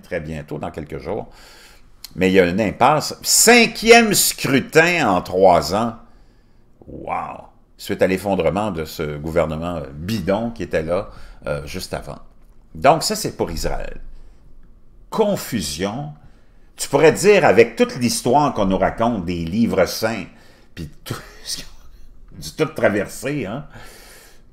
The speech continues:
ben, qui seraient unis, mais dans le monde d'aujourd'hui, on a réussi à diviser toutes les populations,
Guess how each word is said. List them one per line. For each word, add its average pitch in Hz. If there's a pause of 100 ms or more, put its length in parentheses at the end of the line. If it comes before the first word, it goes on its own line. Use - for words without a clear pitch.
(440)
ben, 85 (680)
qui -
seraient 110
unis, 98 (720)
mais 82 (260)
dans 107
le 98
monde 117
d'aujourd'hui, 90 (1300)
on 92
a 85
réussi 90
à 123
diviser 80 (340)
toutes 160
les 82
populations, 78